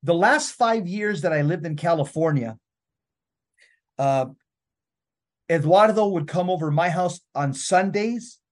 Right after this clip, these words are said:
or I would go over his house on Sundays, and, uh, I would give him an apologetics Bible study. Eduardo really just wanted to get immersed in Catholic biblical apologetics. Since he was in Hollywood, he just wanted to know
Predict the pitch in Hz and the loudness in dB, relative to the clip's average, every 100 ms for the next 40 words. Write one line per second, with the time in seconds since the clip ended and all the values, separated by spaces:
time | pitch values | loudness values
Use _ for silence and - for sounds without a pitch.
0 | - 156 147 165 170 147 175 156 147 143 | -2 2 4 4 4 0 0 0 -2 -2
1 | 247 285 160 147 143 135 - 127 120 123 | -4 -2 -2 -2 -2 -6 -4 -6 -4 -6
2 | 127 - _ _ _ _ _ _ _ - | -8 -14 _ _ _ _ _ _ _ -4
3 | 160 156 151 147 143 131 147 160 151 170 | 0 2 4 4 4 4 2 0 -2 -2
4 | 160 151 139 - 185 175 147 170 156 - | 0 0 -2 -2 0 0 0 0 0 -4
5 | 151 156 147 - 135 139 143 135 190 214 | -2 -2 -2 -6 -6 -4 -2 2 4 4
6 | 165 175 160 156 156 165 151 135 160 147 | 0 0 -2 -4 -4 -4 -4 -4 -4 -4
7 | 127 151 147 123 - 147 147 135 143 135 | 0 -2 -2 -8 -2 -2 -2 -4 -4 -4
8 | 131 113 127 127 113 143 131 - _ _ | -8 -8 -6 -4 -2 -4 -4 -14 _ _
9 | - 160 147 165 139 135 117 202 247 123 | -12 -8 -4 -2 -2 -2 2 2 2 0
10 | 123 127 151 151 151 156 139 143 151 | -2 -4 -8 -4 -2 -2 -2 0 -2